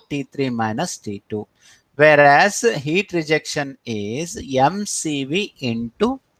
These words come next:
T four minus T one. That's why I said you have to take highest temperature minus the lowest temperature. Don't take C P here because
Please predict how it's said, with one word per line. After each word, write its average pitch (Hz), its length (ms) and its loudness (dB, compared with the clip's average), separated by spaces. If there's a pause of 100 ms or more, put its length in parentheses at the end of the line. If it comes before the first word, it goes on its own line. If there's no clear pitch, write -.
(120)
T 135 200 2
four 208 400 4
minus 120 680 -2
T 107 200 -8
one. 107 280 -6
That's 120 220 0
why 147 80 4
I 143 60 4
said 131 380 2 (340)
you 147 100 2
have 147 180 4
to 151 180 -2
take 156 340 2
highest 139 720 0
temperature 143 760 -2
minus 123 640 -6 (100)
the - 100 -10
lowest 120 320 -2
temperature. 110 640 -8
Don't 170 320 4
take 175 220 4
C 135 200 -4
P 202 180 -2
here 127 340 0
because 151 440 2